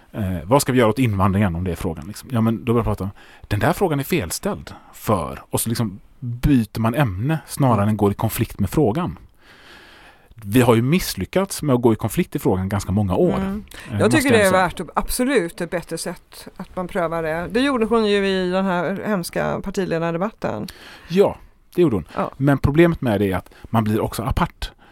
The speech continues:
Speaker 1: eftersom man inte äger problemformuleringen.
Speaker 2: Mm. Men, men så småningom så blir man kanske apart på rätt sätt.
Speaker 1: Kanske, ja, precis. Det är
Speaker 2: Jag
Speaker 1: det jag
Speaker 2: tror
Speaker 1: menar.
Speaker 2: att man ska hålla ut.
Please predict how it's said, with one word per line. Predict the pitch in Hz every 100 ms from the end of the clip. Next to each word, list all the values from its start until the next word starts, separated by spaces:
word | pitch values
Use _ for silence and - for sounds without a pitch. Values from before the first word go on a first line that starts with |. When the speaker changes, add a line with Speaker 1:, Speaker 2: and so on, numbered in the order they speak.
| -
Speaker 1:
eftersom | - - - 113
man | 113
inte | 110 92 -
äger | 135 98 87 92 95
problemformuleringen. | - 113 85 92 87 92 214
Speaker 2:
Mm. | 247 285 - -
Men, | 254 254 262
men | 269 269
så | - 302
småningom | - 311 339 294 196 196 240 381 415 247
så | 240
blir | 214 220 175
man | 175 175 170 - - - _
kanske | - 247 226
apart | 208 - 175 -
på | -
rätt | 165 120 -
sätt. | - - - - -
Speaker 1:
Kanske, | 220 139 - 185 -
ja, | 165 196 151
precis. | 143 175 -
Det |
är |
Speaker 2:
Jag | 156
Speaker 1:
det |
jag | 156
Speaker 2:
tror | 151
Speaker 1:
menar. | 240
Speaker 2:
att | 226
man | 233
ska | - 220
hålla | 226 214 302
ut. | 214 156 - -